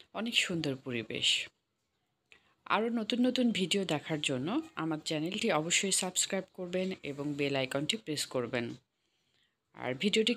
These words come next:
কেমন হয়েছে অবশ্যই কমেন্ট বক্সে জানাবেন, আর বেশি বেশি লাইক এবং শেয়ার করবেন।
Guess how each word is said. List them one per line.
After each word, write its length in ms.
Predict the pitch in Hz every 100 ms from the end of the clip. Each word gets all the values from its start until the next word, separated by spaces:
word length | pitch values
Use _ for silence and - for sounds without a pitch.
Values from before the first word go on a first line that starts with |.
| 202
কেমন 240 | 196 208 180
হয়েছে 400 | 220 208 - 233 226 - _ _ _ _ _ _ _ _ _ _ _ _
অবশ্যই 500 | - 147 190 - 226 214
কমেন্ট 260 | 180 175 185
বক্সে 320 | 170 160 - 190 156
জানাবেন, 420 | 139 143 160 226 285 - _ - 123
আর 100 | 123 147
বেশি 180 | - 190
বেশি 200 | 196 202 165
লাইক 260 | 135 165 202 - 151
এবং 180 | 147 220 -
শেয়ার 240 | - 156 131 127
করবেন। 320 | 117 120